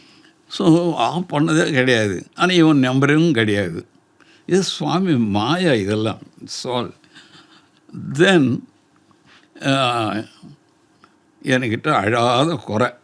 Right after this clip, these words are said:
"ஏ, சுவாமிகிட்ட போகணும், சுவாமிகிட்ட போகணும்." "சரி, நான் இப்போ புட்டபர்த்திக்கு போயிட்டுருக்கேன், வாடான்னா," அவன் ஏதோ ஒண்ணு சொல்லுவான், "ஐயோ, எனக்கு இந்த ப்ரோக்ராம் இருக்கு, அந்த ப்ரோக்ராம் இருக்குன்ட்டு." Then I told him, "See,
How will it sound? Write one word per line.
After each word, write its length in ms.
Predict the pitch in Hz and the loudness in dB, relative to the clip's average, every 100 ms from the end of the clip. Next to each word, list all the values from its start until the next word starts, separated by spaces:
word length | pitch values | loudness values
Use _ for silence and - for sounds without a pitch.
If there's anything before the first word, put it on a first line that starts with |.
| _ _ _ _ _ | _ _ _ _ _
"ஏ, 60 | - | -4
சுவாமிகிட்ட 880 | 107 92 98 98 110 98 - 107 90 | -4 -4 -4 -4 -4 -6 -8 -12 -10
போகணும், 400 | 98 92 90 90 | -8 -8 -8 -10
சுவாமிகிட்ட 440 | - 95 92 95 - | -10 -8 -8 -10 -12
போகணும்." 160 | - - _ _ - - | -18 -20 _ _ -20 -12
"சரி, 320 | - 170 151 | 0 2 2
நான் 200 | 131 123 | 2 0
இப்போ 280 | 117 120 135 | -2 -6 -4
புட்டபர்த்திக்கு 540 | 156 156 135 117 123 | -2 0 -2 -4 -4
போயிட்டுருக்கேன், 320 | 123 120 113 107 | -4 -4 -4 -2
வாடான்னா," 640 | 127 127 123 135 127 107 - _ _ _ _ _ _ | -2 -2 -2 -2 -4 -6 -14 _ _ _ _ _ _
அவன் 140 | - 139 | -2 2
ஏதோ 340 | 139 131 123 | 4 4 4
ஒண்ணு 80 | 113 98 | 0 -2
சொல்லுவான், 320 | 101 98 98 - _ _ _ - | -4 -4 -6 -12 _ _ _ -6
"ஐயோ, 380 | 120 107 110 101 | -4 -2 -2 -2
எனக்கு 280 | 110 95 110 | -2 -2 -4
இந்த 220 | 101 110 | -4 -2
ப்ரோக்ராம் 420 | 113 104 101 95 | -2 0 -2 -4
இருக்கு, 200 | 98 95 | -8 -8
அந்த 220 | 95 101 | -6 -8
ப்ரோக்ராம் 560 | 87 90 92 92 98 87 | -8 -10 -8 -8 -8 -8
இருக்குன்ட்டு." 560 | 87 - 95 - - - _ _ _ _ _ _ _ _ _ _ _ _ _ _ - - - - 101 | -10 -12 -16 -16 -20 -20 _ _ _ _ _ _ _ _ _ _ _ _ _ _ -20 -20 -18 -14 -10
Then 260 | 101 120 | -4 -2
I 180 | 104 92 - | -2 -6 -6
told 240 | 95 123 113 | -2 0 0
him, 140 | 87 - _ _ _ _ _ _ _ - - | -4 -10 _ _ _ _ _ _ _ -12 -6
"See, 400 | 113 101 87 | -4 -4 -6